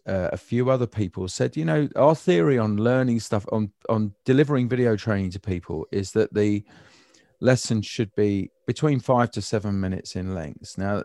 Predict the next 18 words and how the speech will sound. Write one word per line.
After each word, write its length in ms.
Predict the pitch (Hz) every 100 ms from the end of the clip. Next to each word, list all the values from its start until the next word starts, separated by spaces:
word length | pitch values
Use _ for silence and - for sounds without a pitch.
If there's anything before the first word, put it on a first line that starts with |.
| -
that, 240 | 120 107
that 200 | 123 135 - _ -
holds 380 | 120 104 -
true 320 | - - 92 87
for 180 | 92
a 80 | 92
lot 120 | 101
of 80 | -
learning 260 | 95 85 82
content 420 | - 87 - -
today, 340 | - 117 90 85
but 180 | 120 - _ - - - _ _ _ _ -
I've 260 | 135 165
noticed 560 | 143 131 120 101 90 -
that 120 | - - _ _ _ _ _ _ _ _ _ -
over 560 | 131 147 147 147 131
the 140 | 120 117
last 720 | 120 113 98 - - -